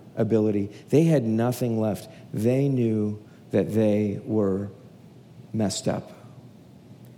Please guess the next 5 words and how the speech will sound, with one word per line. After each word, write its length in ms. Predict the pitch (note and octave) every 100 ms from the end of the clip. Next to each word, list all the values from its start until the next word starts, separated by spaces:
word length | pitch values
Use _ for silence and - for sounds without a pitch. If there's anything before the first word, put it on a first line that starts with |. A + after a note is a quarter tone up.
| -
The 80 | A2+
people 380 | - D3+ C#3+ B2+
of 120 | A2
Nineveh 580 | A#2+ A#2+ G#2 F#2+ - - - - - - - -
knew 580 | A2 A2+ G#2+ G2 F2+